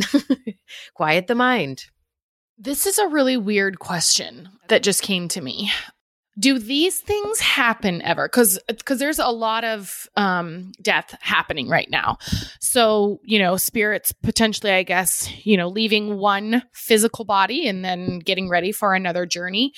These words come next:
Speaker 2: Do they do kind of, it almost feels like a cleansing or something. Is there anything, like, that you feel like from the spirit world that they go through these cycles of, okay, it's time for a cleansing or a reset? Or does this have anything to do with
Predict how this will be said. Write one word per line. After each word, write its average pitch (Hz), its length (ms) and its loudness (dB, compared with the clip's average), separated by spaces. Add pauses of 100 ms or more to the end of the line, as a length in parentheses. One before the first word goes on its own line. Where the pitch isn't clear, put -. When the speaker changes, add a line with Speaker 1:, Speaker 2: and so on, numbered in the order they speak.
(360)
Speaker 2:
Do 294 160 0
they 466 240 2
do 269 260 0
kind 262 200 -2
of, 202 220 -6
it 240 140 2
almost 285 300 2
feels 254 200 0
like 214 160 -2
a 180 60 -4
cleansing 208 600 -2
or 175 60 -2
something. 180 420 -4
Is 220 240 0
there 247 240 -2
anything, 320 720 -4 (500)
like, 220 220 -6
that 220 120 -4
you 220 200 -4
feel 202 400 0
like 180 420 -2 (720)
from 214 280 -6
the 208 60 -4
spirit 233 380 0
world 202 180 0
that 202 120 -8
they 214 120 0
go 208 220 0
through 226 160 -6
these 202 220 -4
cycles 233 640 2
of, 190 380 0
okay, 196 240 -2
it's - 120 0
time 185 300 0
for 180 560 -2
a 190 60 -10
cleansing 202 560 0
or 190 140 4
a 170 60 2
reset? 226 540 -4
Or 180 300 -4 (460)
does 226 140 -10
this 311 200 0
have 311 160 2
anything 247 340 0
to 208 80 -2
do 196 220 2
with 170 360 -4